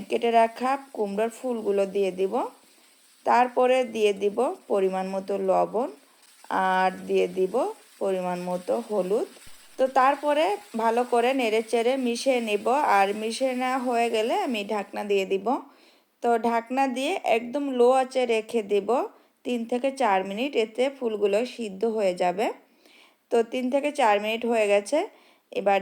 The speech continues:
ঢাকনা খুলে আমি নেড়েচেড়ে দেব আর চুলার হিটটা বাড়িয়ে দিব। তো অনেকটা জল বের হয়ে গেছে।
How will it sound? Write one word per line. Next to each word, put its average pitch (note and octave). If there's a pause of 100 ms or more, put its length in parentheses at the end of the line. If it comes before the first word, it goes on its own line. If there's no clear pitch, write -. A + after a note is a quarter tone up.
ঢাকনা G3+ (140)
খুলে A3+ (140)
আমি G#3
নেড়েচেড়ে G#3+ (100)
দেব G3 (140)
আর C4+
চুলার A#3+
হিটটা A#3+ (120)
বাড়িয়ে F#3+
দিব। F#3+ (720)
তো G#3+ (140)
অনেকটা G#3 (140)
জল G3+ (120)
বের A3+
হয়ে A3
গেছে। A3